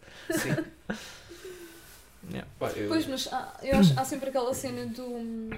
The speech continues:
Speaker 3: aqueles que são menos conhecidos, são aqueles que valem mesmo a pena, só que as pessoas não têm tanto aquela,
Speaker 2: Yeah.
Speaker 3: acho que nós já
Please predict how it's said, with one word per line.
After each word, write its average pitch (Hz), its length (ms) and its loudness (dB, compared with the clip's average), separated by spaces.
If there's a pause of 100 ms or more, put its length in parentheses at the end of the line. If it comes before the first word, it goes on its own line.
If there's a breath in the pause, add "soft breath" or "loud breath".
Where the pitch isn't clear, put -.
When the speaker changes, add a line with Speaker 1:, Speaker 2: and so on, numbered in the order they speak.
Speaker 3:
aqueles 285 260 2
que - 80 -10
são 320 140 0
menos 285 240 -4
conhecidos, 240 800 -8 (300 soft breath)
são 269 160 -4
aqueles 294 200 0
que - 80 -6
valem 262 240 2
mesmo 262 240 -4
a 240 40 -6
pena, 226 340 -2
só 220 220 -4
que 277 80 -8
as 262 80 -4
pessoas 277 200 -6
não 277 120 -4
têm 277 240 -6
tanto 277 240 -6
aquela, 269 440 -4 (320 soft breath)
Speaker 2:
Yeah. 131 180 2
Speaker 3:
acho 427 120 -2
que 427 80 2
nós 269 140 0
já 269 60 -12